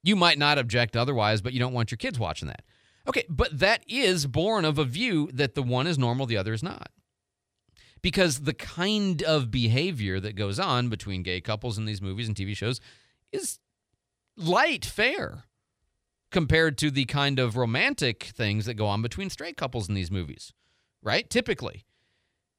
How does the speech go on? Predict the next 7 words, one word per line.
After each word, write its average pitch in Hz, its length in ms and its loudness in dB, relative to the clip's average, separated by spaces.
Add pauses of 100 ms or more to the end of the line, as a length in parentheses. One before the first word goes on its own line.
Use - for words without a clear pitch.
(500)
It's 147 200 -2
not 208 420 2 (340)
the 143 220 0
sexual 151 640 0
content, 104 580 -2
it's 120 260 -2
the 117 400 -4